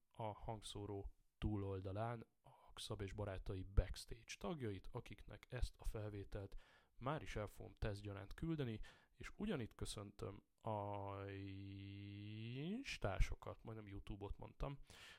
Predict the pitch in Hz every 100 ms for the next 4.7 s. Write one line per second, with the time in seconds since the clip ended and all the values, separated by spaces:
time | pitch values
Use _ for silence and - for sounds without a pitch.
0 | - - 107 104 120 - 104 104 117 208
1 | - 123 - - 104 - - - - 104
2 | - 170 - 104 - 117 - - 110 117
3 | - 107 104 - 113 - - 117 - 117
4 | - - 104 101 104 110 110